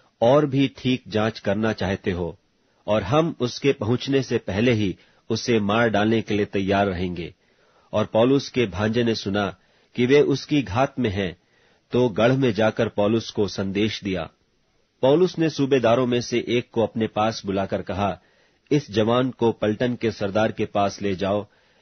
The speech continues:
यह उससे कुछ कहना चाहता है।" सो उसने उसको पलटन के सरदार के पास ले जाकर कहा, "पौलुस बंधुए ने मुझे बुलाकर विनती की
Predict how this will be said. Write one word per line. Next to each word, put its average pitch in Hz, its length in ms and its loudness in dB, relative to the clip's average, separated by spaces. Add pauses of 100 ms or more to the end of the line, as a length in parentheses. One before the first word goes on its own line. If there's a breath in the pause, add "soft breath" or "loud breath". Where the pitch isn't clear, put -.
यह 135 320 2
उससे 113 360 -2
कुछ - 280 -4
कहना 104 340 -4
चाहता 92 380 -6
है।" 87 260 -10 (520)
सो 156 200 2
उसने 180 380 2
उसको 151 360 2
पलटन 135 460 2
के 135 120 0
सरदार 117 420 2
के 123 140 -2
पास 107 380 0
ले 104 120 0
जाकर 98 320 -2
कहा, 95 440 -6 (680)
"पौलुस 143 420 4
बंधुए 123 380 0
ने 127 120 0
मुझे 110 280 -2
बुलाकर 104 460 0
विनती 104 380 -4
की 95 320 -8